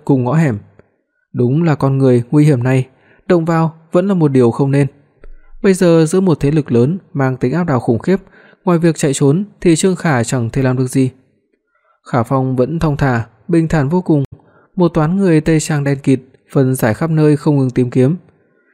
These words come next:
Giữa một rừng thợ săn lại chỉ có vài ba con mồi, hỏi làm sao đủ để no bụng đây. Trương Khả trong chốc lát như căng não, đến thở cũng không dám thở mạnh, khi hàng loạt tiếng bước chân dẫm lên mưa lá khô bên dưới đất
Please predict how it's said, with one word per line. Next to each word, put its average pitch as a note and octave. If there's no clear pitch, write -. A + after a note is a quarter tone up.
Giữa D3+
một D#3+
rừng C3
thợ B2
săn D#3
lại D#3+
chỉ D#3+
có F3
vài E3+
ba F3+
con F3+
mồi, C#3+
hỏi D#3+
làm D3+
sao F3
đủ D3
để A#2
no B2
bụng C3
đây. C3+
Trương C#3+
Khả G#2+
trong C3
chốc D3+
lát E3
như C#3
căng C3
não, C#3+
đến F3+
thở D#3+
cũng D#3+
không D3
dám C3+
thở D3+
mạnh, A#2+
khi C#3+
hàng C3
loạt B2
tiếng C3+
bước F3
chân D3
dẫm D#3
lên D3
mưa C3+
lá B2+
khô D3+
bên C#3
dưới B2
đất E3+